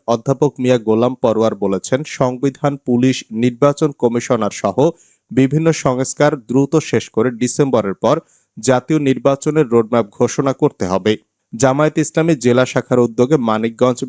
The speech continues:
বিজয় মেলার মাঠে শনিবার দুপুরে এক কর্মী সম্মেলনে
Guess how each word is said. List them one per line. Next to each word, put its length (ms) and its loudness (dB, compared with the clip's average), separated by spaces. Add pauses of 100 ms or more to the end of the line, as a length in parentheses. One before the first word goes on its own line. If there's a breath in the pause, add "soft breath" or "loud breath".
বিজয় 360 2
মেলার 360 0
মাঠে 280 -2
শনিবার 540 0
দুপুরে 340 0
এক 240 -2
কর্মী 300 0
সম্মেলনে 600 -2